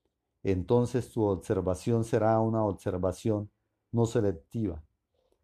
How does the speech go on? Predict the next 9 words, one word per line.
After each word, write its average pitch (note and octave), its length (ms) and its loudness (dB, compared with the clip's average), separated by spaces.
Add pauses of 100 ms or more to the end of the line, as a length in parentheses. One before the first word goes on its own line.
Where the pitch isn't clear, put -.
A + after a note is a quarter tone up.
(140)
una C3 220 4
observación A#2 760 2
global A2+ 500 4 (520)
y G#2 100 2
jamás G#2+ 340 2
aferrada A#2 540 6
a A2+ 100 2
conclusiones A2+ 640 -2
rígidas, B2 640 -6